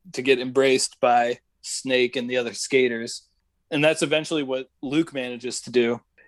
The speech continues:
And then he has an encounter with his buddies where they're like, "Dude, you, what are you doing? You're, you're drifting away from us. Like, we don't wanna be friends with you if you're gonna leave us hanging like that." So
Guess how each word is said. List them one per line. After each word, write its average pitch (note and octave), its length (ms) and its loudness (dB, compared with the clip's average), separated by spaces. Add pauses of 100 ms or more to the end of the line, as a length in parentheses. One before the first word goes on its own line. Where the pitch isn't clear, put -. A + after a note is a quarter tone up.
(220)
And C3 420 4
then C#3 280 4
he C#3 180 2
has C3+ 260 2
an B2+ 60 -4
encounter C3 360 -4
with B2 120 -2
his A#2 120 -8
buddies C3+ 500 2
where B2 140 -4
they're B2 120 0
like, B2 240 -4 (800)
"Dude, D3 300 2
you, C#3+ 140 2
what D#3 140 4
are D3+ 40 2
you D3 120 2
doing? C3+ 400 -4
You're, B2 220 -4
you're B2 220 -6
drifting C3 340 -2
away B2+ 200 0
from A2+ 240 -6
us. - 440 -8 (340)
Like, G2 140 -4
we C3 80 8
don't C3 120 4
wanna B2 120 2
be A#2 100 2
friends C3 220 2
with A2+ 120 -4
you C3 100 6
if A#2+ 100 -2
you're B2 80 -2
gonna B2 320 0 (380)
leave F#3+ 220 2
us E3 120 2
hanging C3 320 0
like A2 200 -4
that." G#2+ 260 -2 (680)
So A2 380 2